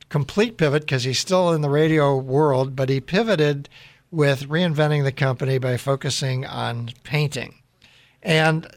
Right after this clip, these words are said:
tell us about, you started with one publication, then you added the second, and you had some trouble with the second one, but you reverted back to it. And tell us about the explosion that's occurred,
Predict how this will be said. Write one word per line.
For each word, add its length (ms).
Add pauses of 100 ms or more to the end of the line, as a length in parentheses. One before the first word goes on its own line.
(400)
tell 200
us 240 (880)
about, 600
you 140
started 380
with 300
one 260
publication, 840
then 160
you 100
added 280
the 80
second, 640 (920)
and 300
you 80
had 180
some 140
trouble 420
with 160
the 80
second 460
one, 220
but 280
you 100
reverted 480
back 420
to 260
it. 200
And 360
tell 180
us 160
about 300
the 80
explosion 640
that's 180
occurred, 480